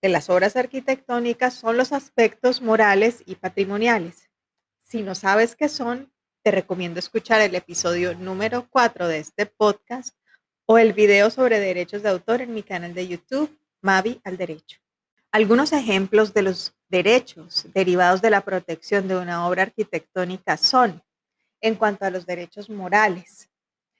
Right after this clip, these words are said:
con base en el derecho de paternidad o maternidad de la obra, el arquitecto como autor siempre está ligado a su obra.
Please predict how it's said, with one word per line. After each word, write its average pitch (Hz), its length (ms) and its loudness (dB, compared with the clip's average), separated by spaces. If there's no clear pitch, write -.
con 202 260 0
base 196 280 0
en 240 80 -2
el 240 120 -2
derecho 208 360 0
de 220 120 0
paternidad 190 920 0
o 208 100 2
maternidad 196 840 0
de 190 180 0
la 170 240 4
obra, 185 360 0
el 247 120 4
arquitecto 254 680 0
como 269 180 -4
autor 202 540 0
siempre 262 560 0
está 202 260 -2
ligado 190 560 0
a 196 80 -4
su 185 160 -6
obra. 165 400 -6